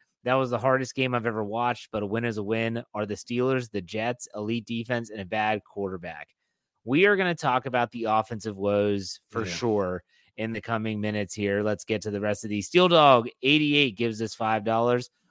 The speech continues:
Speaker 1: Offense still stinks other than one play. Levi needs to be benched. Big Press needs some credit. Hey, Big Press had a good game.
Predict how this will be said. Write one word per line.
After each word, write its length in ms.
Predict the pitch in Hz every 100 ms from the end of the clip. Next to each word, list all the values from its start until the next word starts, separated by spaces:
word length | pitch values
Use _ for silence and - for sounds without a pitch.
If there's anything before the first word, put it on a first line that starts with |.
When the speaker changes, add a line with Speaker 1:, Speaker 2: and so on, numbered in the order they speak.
| - -
Speaker 1:
Offense 420 | 127 127 135 123
still 260 | - 131 123
stinks 480 | - 143 151 165 -
other 200 | 120 123
than 340 | 117 120 120 120
one 500 | 95 104 120 127 123
play. 440 | - 120 135 147 - _ _ -
Levi 420 | 131 160 151 147
needs 260 | 143 127
to 60 | 123
be 120 | 123
benched. 460 | 104 123 147 - 113
Big 240 | 135 120
Press 380 | - 139 147 - -
needs 340 | 117 139 135
some 180 | - 143
credit. 440 | - 147 131 92 -
Hey, 280 | 95 127 135
Big 200 | 101 110
Press 280 | - 123 123
had 120 | 131
a 60 | 127
good 180 | 135 127
game. 300 | 185 196